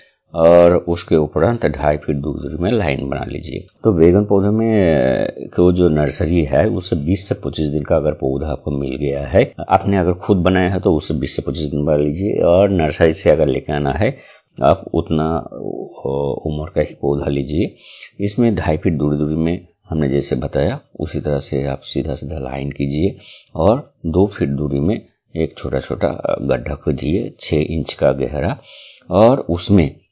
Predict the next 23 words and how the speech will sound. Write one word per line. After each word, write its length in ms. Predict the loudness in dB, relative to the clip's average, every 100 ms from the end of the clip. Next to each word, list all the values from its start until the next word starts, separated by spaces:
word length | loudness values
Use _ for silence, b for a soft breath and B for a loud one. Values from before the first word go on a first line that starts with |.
| -10 0
गोबर 320 | 0 2 0
खाद 200 | -2 -4
दे 160 | -2
दीजिए 260 | -2 -2 -4
सड़ा 260 | -4 -2 -2
हुआ, 340 | -2 -4 -4 B B B B -6
ठीक 180 | -6 -4
है। 160 | -6 -10 _ _ -2
उसके 360 | -2 0 2
बाद 280 | 4 4 4
आप 240 | 2 2 -2
बीजामृत 680 | -2 4 6 6 6 4 2
का 140 | 2
जो 380 | 2 2 2 2
ये 320 | 4 4 4 0
है 140 | -2
घोल 420 | 0 6 8 6
है, 280 | 0 -6 -6 -2
उसमें 380 | -2 0 0 0
आधा 320 | 0 0 -2
घंटा 340 | -2 -2 -2
के 140 | -2 -2
लिए 340 | 2 2